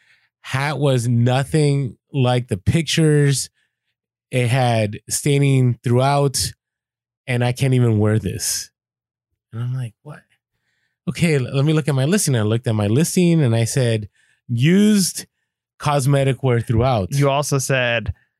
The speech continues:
Speaker 2: "Used but not abused." I hate that. You do that.
Speaker 1: Oh, it
Speaker 2: I don't
Speaker 1: works
Speaker 2: like
Speaker 1: all the
Speaker 2: that at
Speaker 1: time.
Speaker 2: all. I
Speaker 1: I
Speaker 2: think that's so
Speaker 1: Dude.
Speaker 2: terrible because you're assuming when you say "not abused" that, like, this is 'cause, 'cause
Speaker 1: No, when it's abused, when it's abused, it's like,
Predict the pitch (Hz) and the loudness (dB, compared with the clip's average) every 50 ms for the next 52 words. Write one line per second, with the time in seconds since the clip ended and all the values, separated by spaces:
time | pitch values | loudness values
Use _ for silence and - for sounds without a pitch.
0 | _ _ _ _ _ - - 117 117 123 135 156 170 180 185 185 190 190 170 - | _ _ _ _ _ -8 -6 -4 -2 0 2 4 4 4 4 4 4 2 2 0
1 | 120 135 117 - 113 120 120 123 135 131 127 120 120 117 113 117 113 110 104 92 | 0 -2 0 0 0 0 0 0 -2 -2 0 0 0 2 2 2 0 -2 -4 -6
2 | - - 147 165 165 123 107 - - - - 160 165 170 180 - _ - 117 113 | -8 -4 -2 0 0 0 -2 -4 -6 -4 0 2 2 2 2 0 _ -4 -4 -2
3 | - - - - 127 131 123 117 - 151 180 208 196 208 262 254 214 180 202 208 | -4 -6 -8 -6 -6 -6 -6 -2 -2 0 2 2 2 2 2 2 2 0 0 0
4 | 160 147 156 170 - 269 254 - - - - 285 294 294 170 170 156 123 110 117 | 0 0 0 0 0 0 0 0 0 0 0 0 0 0 0 0 0 0 0 -2
5 | 139 165 185 233 208 202 190 160 - - - - - 196 190 202 208 208 208 185 | -2 0 0 0 0 0 -2 -2 -2 -4 -4 0 2 2 4 4 4 4 2 2
6 | 220 208 202 220 233 226 208 180 165 135 165 - 208 190 175 180 - 170 175 190 | 0 0 2 2 2 2 2 0 0 -2 0 0 0 0 0 -2 -2 0 0 2
7 | 196 196 185 180 - - 208 214 233 233 220 202 190 175 156 - 185 175 165 160 | 2 2 0 0 0 0 0 0 2 2 2 4 2 2 2 2 2 2 2 0
8 | 160 156 143 135 151 220 254 226 185 165 156 160 165 - - _ _ _ _ _ | 0 -2 -2 -2 0 2 4 4 4 4 4 2 0 -4 -10 _ _ _ _ _
9 | _ _ _ - 165 156 147 156 151 147 131 135 143 147 165 165 147 - 170 160 | _ _ _ -2 0 0 2 0 0 0 -2 0 0 2 2 2 2 2 2 2
10 | 151 - - 175 165 135 - _ _ _ _ - 170 233 240 202 190 196 196 190 | 2 0 0 0 -2 -2 -4 _ _ _ _ -2 0 0 2 2 2 0 0 0
11 | 190 202 147 123 123 143 196 247 294 320 320 285 - - 185 143 160 180 190 - | -2 -2 -4 -2 0 2 2 2 2 2 2 0 -2 -4 -4 -2 0 0 0 0
12 | 165 139 151 175 214 233 202 - 147 131 156 147 127 - 165 143 131 123 | -2 -2 0 0 0 0 0 -2 -4 -4 -4 -4 -2 -2 0 0 -2 -2